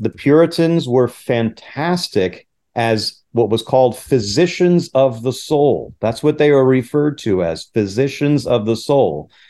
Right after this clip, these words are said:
They couldn't tell you how to set a broken bone or what to do if you're a diabetic, but with a problem in your soul, they were masters at using the Word of God to help people with any problem of living.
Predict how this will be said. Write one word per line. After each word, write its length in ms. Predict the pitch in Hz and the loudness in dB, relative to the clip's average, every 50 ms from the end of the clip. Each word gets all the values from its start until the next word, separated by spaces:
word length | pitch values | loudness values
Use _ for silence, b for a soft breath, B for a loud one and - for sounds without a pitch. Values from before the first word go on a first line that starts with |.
| b b b - | b b b -4
They 80 | 113 | -4
couldn't 360 | 110 - 156 165 156 147 139 | 0 0 0 0 2 0 0
tell 240 | 139 - 151 147 147 | 0 2 2 2 4
you 160 | 139 135 123 | 4 2 2
how 200 | 110 113 127 127 | 2 0 0 0
to 80 | 113 101 | 0 -2
set 260 | - - - 127 117 | -2 0 0 0 0
a 60 | 107 | 0
broken 460 | 90 90 117 120 120 - 120 98 92 87 | -2 0 0 0 0 0 -2 -4 -2 -2
bone 420 | 113 117 120 135 143 147 151 139 | -2 0 2 2 2 2 0 0
or 80 | 104 95 | 0 0
what 180 | 110 110 - | -2 -2 -4
to 60 | - | -6
do 260 | 95 87 110 113 123 120 | -4 -2 2 2 2 2
if 100 | 117 110 | 2 0
you're 140 | 104 95 | 0 0
a 80 | 90 90 | 0 0
diabetic, 680 | 87 104 98 95 92 87 85 - 120 143 151 147 151 - - _ _ _ _ _ _ _ _ _ _ - | -2 -2 0 0 0 0 0 0 2 2 2 0 -2 -6 -14 _ _ _ _ _ _ _ _ _ _ -6
but 160 | 107 98 95 | -4 -4 -4
with 120 | 95 85 | -6 -8
a 40 | 87 | -8
problem 560 | 87 - - 127 127 139 160 151 170 156 156 | -10 -6 -4 -2 0 0 0 0 0 0 0
in 80 | 135 117 | 0 0
your 160 | 110 101 95 | 0 -2 -2
soul, 640 | - - - - 120 117 120 127 135 147 143 143 - _ _ _ | -4 -6 -4 -2 0 2 2 2 2 0 0 -4 -10 _ _ _
they 480 | 101 87 85 117 123 143 151 147 143 135 | -14 -6 -4 -2 0 0 0 0 0 -2
were 220 | 113 104 104 98 | -2 -2 -2 -2
masters 800 | 101 104 107 113 123 135 147 156 151 - - - 98 90 85 85 | -2 -2 -2 -2 -2 -2 -2 -4 -6 -6 -6 -6 -6 -4 -4 -4
at 160 | 95 92 - | -6 -6 -4
using 520 | 98 104 117 123 131 131 110 127 127 117 98 | -4 -2 0 0 0 0 0 0 -2 0 -2
the 100 | 95 92 | -2 -6
Word 320 | 82 80 90 104 120 120 | -6 -4 -2 -2 0 0
of 160 | 123 110 95 87 | -2 -4 -4 -4
God 340 | 113 107 104 104 104 98 87 | -4 -4 -2 -4 -4 -6 -6
to 80 | 90 | -8
help 480 | 85 - - - 107 104 90 82 - - - _ - | -10 -10 -10 -4 -2 -2 -2 -2 -4 -12 -20 _ -8
people 540 | - 113 110 107 - 85 82 76 - _ _ | -4 -2 -2 -2 -2 -6 -8 -8 -10 _ _
with 200 | - 85 87 - _ _ | -14 -14 -14 -14 _ _
any 300 | 110 110 107 107 107 101 | -8 -4 -4 -2 -2 -4
problem 480 | 98 - 104 92 90 90 85 85 90 87 | -4 -2 -2 -2 -2 -2 -4 -6 -8 -8
of 120 | 82 76 | -8 -10
living. 300 | 80 80 76 78 76 65 | -12 -12 -12 -14 -14 -16